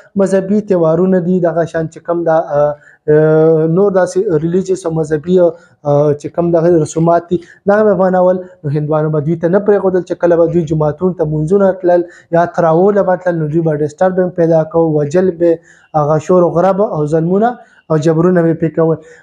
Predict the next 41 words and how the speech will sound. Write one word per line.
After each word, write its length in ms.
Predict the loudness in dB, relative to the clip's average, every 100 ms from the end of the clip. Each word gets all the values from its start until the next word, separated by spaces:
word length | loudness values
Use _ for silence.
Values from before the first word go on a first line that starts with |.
| _
ها 80 | -2
چې 120 | 0
بیا 200 | 0 2
موږ 460 | 2 0 2 0 0
دغه 200 | 0 -2
ته 140 | 0
وګورو، 500 | 0 0 0 0 0 -2 -8 _ -2
آ، 600 | 0 2 2 0 0 0
ریلیجیس 520 | 0 2 2 0 -2
مذهبي 380 | -2 0 0 0
دغه 220 | 0 0
ته 160 | 0 0
وګورو، 400 | 0 2 0 0
نو 380 | -6 -18 -6 -4
مسلمانان 540 | -2 -2 0 0 0
خو 120 | -2
پنځه 280 | -2 0 2
وخته 300 | 2 0 -2
مونځونه 380 | -2 0 0 0
کول، 280 | 0 0 0
جوماتونو 440 | 0 0 0 0
کې 100 | 0
به 80 | -2
اذانونه 420 | 0 0 2 2
کول، 320 | 2 0 0 -4 -16 -8 0
آ، 160 | 2
مړو 220 | 2 0
پسې 260 | 0 -2 -2
به 100 | -2
یې 40 |
جنازې 440 | -2 -2 -2 -2 -2 0
کولې. 280 | 0 0 -2 -8 _ 0
دا 140 | 0
شان، 300 | 2 0 0 0
آ، 280 | 2 2
خپل 280 | 0 -2 -4
چې 120 | -2
کوم 180 | -4 -4
څاروي 400 | -2 0 0 0
لا 120 | 0
به 120 | 0